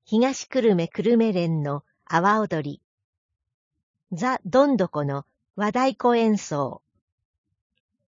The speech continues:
クローレンカトレア会のエアロビクス。中国健康法普及協会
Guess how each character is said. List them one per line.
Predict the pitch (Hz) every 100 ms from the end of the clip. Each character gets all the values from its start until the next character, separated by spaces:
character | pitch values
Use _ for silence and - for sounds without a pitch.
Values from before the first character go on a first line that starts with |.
| _
ク | - 262
ロ | 285
ー | 269
レ | 196 180
ン |
カ | - 196
ト | 233 240
レ | 240
ア | 233
会 | - 165 147
の | 135 139 _ _ _ -
エ | 196
ア | 226
ロ | 220
ビ | 185 190
ク | -
ス。 | - 131 _ _ _ _ _ _ _ _ _ _ _ _ _ _ _ _ _ _ _ _ _ _ _ -
中 | 285 294
国 | 240 208 -
健 | - 220
康 | 208 202 196
法 | 190 185 170
普 | - -
及 | 269 262
協 | - 233 196
会 | - 143 143